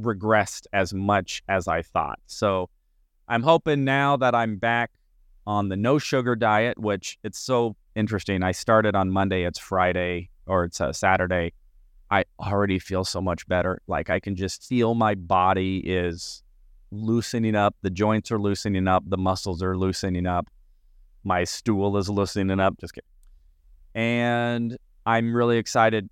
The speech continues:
to be exercising. I've exercised every night, um, or every day this week,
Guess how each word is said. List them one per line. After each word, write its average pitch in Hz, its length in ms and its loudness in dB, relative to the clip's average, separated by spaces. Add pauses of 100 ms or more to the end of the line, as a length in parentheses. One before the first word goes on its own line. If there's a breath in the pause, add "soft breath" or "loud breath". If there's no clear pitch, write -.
(180)
to 117 140 -4
be 104 140 2
exercising. 92 680 0
I've 90 180 0
exercised 90 800 -2
every 131 200 4
night, 131 480 0 (380)
um, 92 580 2 (460)
or 113 240 6
every 107 240 2
day 95 360 0 (760)
this 95 280 -4
week, 147 360 2